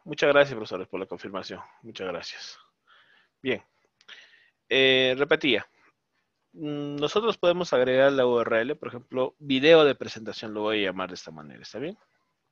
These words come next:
Que es un video donde voy a presentar mi curso. Ahora, ¿la U R L de dónde lo voy a obtener? Por eso yo les menciono de otras plataformas externas. Para este caso, eh, yo recomiendo, por ejemplo, YouTube,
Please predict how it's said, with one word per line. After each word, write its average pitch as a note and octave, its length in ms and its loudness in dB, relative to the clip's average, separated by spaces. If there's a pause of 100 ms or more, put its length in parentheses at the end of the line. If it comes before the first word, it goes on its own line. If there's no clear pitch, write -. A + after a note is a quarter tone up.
(680)
Que D3 100 -4
es C#3+ 100 -8
un C#3+ 100 -6
video C3 320 2
donde A#2+ 200 -4
voy A#2 120 0
a A2+ 40 -6
presentar A#2 340 -8
mi A2 100 -10
curso. - 440 -6 (800)
Ahora, B2 480 4
¿la C#3 200 4
U A3 140 10
R A#3+ 220 8
L A#3+ 180 4
de E3+ 60 2
dónde F#3 340 2
lo D3 120 2
voy C#3+ 180 4
a C#3 40 2
obtener? B2 460 -4 (280)
Por A#2 120 -2
eso B2+ 180 -6
yo B2+ 120 -2
les C3 120 -4
menciono B2+ 480 -6
de A#2 220 0
otras C#3+ 440 -2
plataformas A#2+ 680 -6
externas. B2+ 720 2 (960)
Para C#3 160 4
este F3+ 240 -2
caso, G3 580 4
eh, A#2+ 600 -2
yo F3 180 4
recomiendo, D3 600 0
por B2 120 -2
ejemplo, B2+ 380 -10
YouTube, B2+ 440 -6